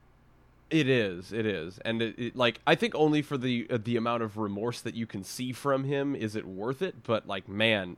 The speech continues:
it's, uh, it, it's, it, it's, again, it's one of those things where you're just like, "Mm, I, w-, I wish that it didn't do that," but, like, i-, it's a, it's a small thing to deduct from this movie overall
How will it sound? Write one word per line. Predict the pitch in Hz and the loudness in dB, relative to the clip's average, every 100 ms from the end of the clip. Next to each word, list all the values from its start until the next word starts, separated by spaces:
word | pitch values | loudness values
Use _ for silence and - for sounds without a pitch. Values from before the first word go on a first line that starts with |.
| - | -4
it's, | 113 - | -6 0
uh, | 123 107 107 101 95 - _ _ _ - | 2 4 4 2 0 -4 _ _ _ -2
it, | 139 | 0
it's, | 139 147 151 | 0 0 4
it, | 151 156 | 4 4
it's, | 170 | 0
again, | 156 151 | 4 4
it's | 127 | 4
one | 156 160 | 4 4
of | |
those | 147 131 | 4 2
things | 151 127 | 0 0
where | |
you're | 131 | -2
just | 120 127 | -2 -2
like, | 113 | -2
"Mm, | 143 143 113 - - _ - | -2 -2 -2 -4 -12 _ -2
I, | |
w-, | 120 123 | 0 4
I | 139 | 4
wish | 123 160 185 | 6 6 4
that | 190 170 | 4 2
it | 131 | 4
didn't | 135 151 180 | 4 4 2
do | 185 214 | -2 2
that," | 220 214 214 - - - 110 | 2 2 -4 -12 -20 -18 0
but, | 151 135 - | 4 4 4
like, | 143 139 - | 2 2 2
i-, | 156 - | -2 0
it's | 151 - | -2 0
a, | 151 | 0
it's | 135 135 | 0 -4
a | |
small | 131 - 151 139 131 135 - | -8 -2 2 2 2 0 -2
thing | - 151 127 120 | -2 2 4 2
to | 123 | -2
deduct | 101 92 101 - | -2 0 -2 -4
from | 104 98 | -8 -8
this | 92 | -8
movie | 92 82 82 80 | -8 -8 -10 -6
overall | 107 98 98 87 - | -4 -2 -4 -4 -6